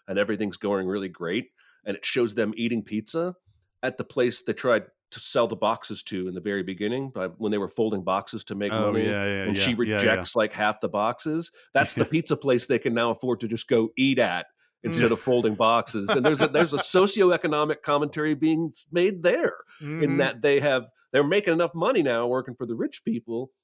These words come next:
Speaker 1: that they can sort of flout in front of this, their former boss, "Hey, uh, you work for us now." Um, <clears throat> anyway, I
Speaker 2: But they're
Speaker 1: can't wait.
Speaker 2: casual about it, right? Like, I, do, do they go out of their way to, like, you know,
Speaker 1: Nope.
Speaker 2: make sure that they know? It's just like they're just sitting there eating.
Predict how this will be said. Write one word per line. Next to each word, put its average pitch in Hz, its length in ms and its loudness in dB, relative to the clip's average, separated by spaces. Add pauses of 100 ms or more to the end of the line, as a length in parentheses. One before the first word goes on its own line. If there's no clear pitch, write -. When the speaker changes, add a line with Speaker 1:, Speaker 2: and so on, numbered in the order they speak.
(320)
Speaker 1:
that 127 140 -6
they 143 100 2
can 143 160 -2
sort 156 280 -2
of 131 120 -4
flout 190 440 -2
in 139 100 -4
front 180 240 0
of 139 120 -2
this, 135 180 -2
their 143 180 2
former 180 400 0
boss, 143 500 0
"Hey, 147 300 0
uh, 98 240 -4
you 98 180 -6
work 135 160 -4
for 117 200 -4
us - 180 -8
now." - 720 -14
Um, 92 840 -4
<clears throat> - 60 -10
anyway, 98 320 2
I 82 40 -2
Speaker 2:
But 143 100 0
they're 233 120 6
Speaker 1:
can't 165 100 4
wait. 262 40 6
Speaker 2:
casual 240 360 4
about 107 320 4
it, - 20 -8
right? 131 340 2
Like, 156 220 2
I, 196 160 -4
do, 160 480 -2
do 156 140 0
they 196 120 2
go 208 200 2
out 175 160 2
of 165 80 0
their 156 120 2
way 131 280 2
to, 143 160 0
like, 113 340 2
you 120 140 -2
know, 104 120 -2
Speaker 1:
Nope. 202 320 4
Speaker 2:
make 117 220 -2
sure 127 240 0
that 113 160 -6
they 117 140 -2
know? 110 100 -4 (300)
It's 175 200 0
just - 220 -2
like 170 160 2
they're 165 100 2
just 156 220 -2
sitting 170 240 0
there 120 240 0
eating. 123 320 -4